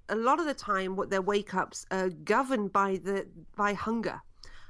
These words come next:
And their stomachs are tiny, as we know, and so they do need feeding little and often. Um, and then as they get older and they're getting nearer to that twelve weeks, um, their stomach is getting bigger, obviously, and they can be t-, then taking more milk at each feeding, which will sort of last them longer.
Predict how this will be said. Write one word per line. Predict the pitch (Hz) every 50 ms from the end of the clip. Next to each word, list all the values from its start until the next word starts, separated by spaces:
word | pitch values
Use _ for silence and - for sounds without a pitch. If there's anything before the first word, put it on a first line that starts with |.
| -
And | - 214
their | 214 208
stomachs | 208 - - 311 302 269 - - - -
are | 220 190 196 196 196 -
tiny, | - - 339 403 302 170 123 143 160 180
as | 190 185
we | 196 208
know, | 220 277 311 226 175 160
and | 165 175 196
so | - 208
they | 196 208 202
do | - 220 220 208
need | 214 214 208 185 180
feeding | - - 240 220 208 202 190 185 180 180 180 - - - - - - _ _ -
little | 220 226 220 220 208
and | 190 185 196 247
often. | 320 349 - - - - - - - - - - - _ _
Um, | 214 202 196 190 185 175 -
and | 175 220
then | 240 247
as | 247 226 -
they | 233 226 214
get | - 214 -
older | - 214 285 349 359 302 233 175 151 180 196 - -
and | 208 208
they're | 196
getting | 190 214 202 208 202 202
nearer | 208 240 302 359 330
to | 240 - - 196
that | 185 160 -
twelve | - - 190 170 165 160 151
weeks, | 160 151 147 - - - - - - - - - - -
um, | - 185 185 180 175 175 175 180 170 - -
their | 196 214
stomach | 208 - 254 240 262 262
is | 247 233 -
getting | - 214 220 214 202
bigger, | - - 185 - 160
obviously, | - 160 165 190 185 - - 170 160
and | 160 170
they | 175
can | 175 - 190 180
be | 175 185
t-, | 185 196 185
then | 165 - 196 185 190
taking | - 180 190 185 - 185 180
more | 175 185 190 190 196
milk | 190 190 180 175 151 - - -
at | -
each | - - - - -
feeding, | - - 285 277 262 226 202 196 190 175
which | 185 - - - -
will | 185 196 202 196 196
sort | 190 - 202 175
of | 180 165
last | 180 180 190 185 180 180 175 - - -
them | 202 190 196
longer. | 226 262 302 339 311 226 139 - -